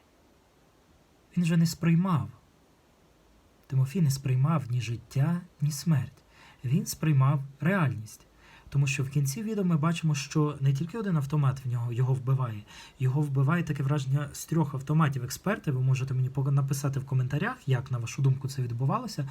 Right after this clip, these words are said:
але ми бачимо, що дуже багато куль пішло. І все тільки тому, що він сказав: «Слава Україні!».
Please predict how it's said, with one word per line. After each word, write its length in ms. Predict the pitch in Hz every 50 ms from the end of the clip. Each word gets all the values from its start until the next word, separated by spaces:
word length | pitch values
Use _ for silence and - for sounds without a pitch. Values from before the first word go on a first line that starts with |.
| - - - - - - - - -
але 120 | - 131 147
ми 100 | 151 143
бачимо, 240 | 147 147 135 -
що 120 | - - 139
дуже 240 | 131 151 147 131 120
багато 300 | 113 131 127 131 - 113
куль 280 | - - 151 180 202
пішло. 460 | 196 - 220 208 - - 208 202 208 208 - _ - - - - - _ - - - - _ _ _ _ _ _ _ _ _ _ _ _ _ _ _ _ _
І 300 | - 139 143 139 131 127
все 320 | 117 - - - 156 185
тільки 280 | 202 - 190 147 131 139
тому, 360 | 135 127 113 110 127 170 220
що 240 | 233 - - - 139
він 240 | 107 107 120 156 185
сказав: 520 | 165 - - 139 113 107 110 117 151 170 170 165 -
«Слава 560 | - - - - 117 113 113 123 131 139 139 - - - - _ _
Україні!». 440 | - 135 - 143 143 127 101 90 85